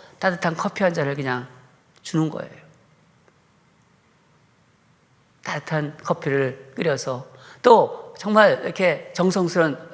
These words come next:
커피를 한 잔 주고, 시간을 내놔서 그냥 말, 말이 필요 없어요. 말 없이 같이 있어줘요. 같이 있어주고. 이런 것들이, 에, 사람을 회복시키고 살릴 수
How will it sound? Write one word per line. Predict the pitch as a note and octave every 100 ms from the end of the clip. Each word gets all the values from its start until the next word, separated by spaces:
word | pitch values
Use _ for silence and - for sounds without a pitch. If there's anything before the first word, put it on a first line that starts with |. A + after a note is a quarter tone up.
| -
커피를 | F#3 - D#3 C#3
한 | C#3+
잔 | C#3+ B2 - - A#2
주고, | - C3 - - _ _ _ _ _ _ -
시간을 | - - C4+ C4+
내놔서 | A3 A3 B3
그냥 | A#3+ B3+ F#3 - - _ _ _ _ _ _ _ _ _ _ _ _ _ _
말, | A#2 A2 D3 G3+
말이 | - A#2+ G#3
필요 | - -
없어요. | A3 - - -
말 | A#2 A#2
없이 | A2 - A#2+ A2 - -
같이 | - - A3+
있어줘요. | F#3+ A3 - G3+ - _ _
같이 | - - A3+
있어주고. | - A#2 - _ _ _ _ _ _ _ _ _ _ _ _ _ _ _ _ _ _ _ _ _ _
이런 | B3+ D4+ C#4+
것들이, | - F3 D#3+ G#3 B2+ F2+ - - -
에, | G#2+ F#2 F2+ -
사람을 | - D#3+ C#3+ C3+ C3+ C3
회복시키고 | G3+ G3 - - C3 C#3+ D#3+ - -
살릴 | - F#3 E3+ C3
수 | - C#3+ C#3 D#3